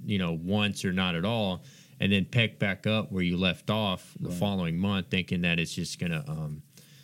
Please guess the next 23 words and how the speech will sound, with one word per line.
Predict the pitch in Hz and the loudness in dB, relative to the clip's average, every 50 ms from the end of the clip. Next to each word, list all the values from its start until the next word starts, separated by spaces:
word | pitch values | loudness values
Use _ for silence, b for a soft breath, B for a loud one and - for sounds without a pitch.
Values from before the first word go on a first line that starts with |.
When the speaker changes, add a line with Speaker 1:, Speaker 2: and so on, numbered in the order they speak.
| B B B B B B B B B B - - - | B B B B B B B B B B -20 -14 -4
Speaker 1:
have | - - 104 104 95 92 | 2 4 4 4 4 2
the | 92 | 2
same | - - 107 101 98 95 - | 2 4 4 4 4 4 2
track | - - 95 92 90 - | 0 0 0 0 0 -2
of | 78 71 | -6 -6
progress. | - - 104 101 - - 85 76 71 71 73 - - - - - - - | -2 -2 0 0 0 0 -2 -2 -4 -4 -4 -6 -8 -10 -10 -12 -12 -8
Uh, | 92 82 80 80 80 | -6 -4 -4 -4 -2
you're | 80 87 101 | 2 2 2
better | 92 80 - 113 120 131 127 120 107 101 | 2 4 4 4 4 6 4 4 2 2
off | 101 110 104 95 92 87 85 - - - - - _ _ _ B B B B B B B B B B B - - | 0 0 0 0 0 -2 -2 -6 -14 -20 -20 -20 _ _ _ B B B B B B B B B B B -10 -8
starting, | - - - - 113 98 104 110 107 98 92 85 80 76 - - - - | -8 -6 -2 0 2 2 2 2 2 2 0 0 -4 -6 -12 -18 -20 -18
starting | - - - - 110 107 110 107 104 98 | -14 -8 -2 2 2 2 4 2 2 2
low | 98 101 104 107 113 120 123 127 131 131 131 139 120 - | 2 4 4 4 4 4 4 2 2 0 -2 -4 -4 -2
and | 101 95 85 | -2 -2 0
progressing | - 98 85 101 104 104 104 - 98 90 80 | 0 0 2 2 2 2 2 0 -2 -2 -2
slowly | - - 104 101 101 98 95 92 87 | -4 0 2 2 4 4 2 2 0
from | - - 82 76 76 | -2 -4 -4 0 4
there. | 87 87 82 76 73 73 | 4 4 4 4 0 -2
So | 73 - - 82 80 80 | -4 -4 -2 -2 0 0
establishing | 80 76 - - 101 92 95 98 98 92 - - 101 92 87 | -2 -2 -2 0 2 2 2 2 0 -2 -2 -2 0 0 0
a | 82 | 0
good | 80 95 95 90 78 | 0 0 0 0 -2
frequency | - - - 113 113 - 110 101 90 - - 92 87 82 82 80 78 | -4 -2 -2 -2 0 0 0 0 0 0 0 2 2 2 2 0 -4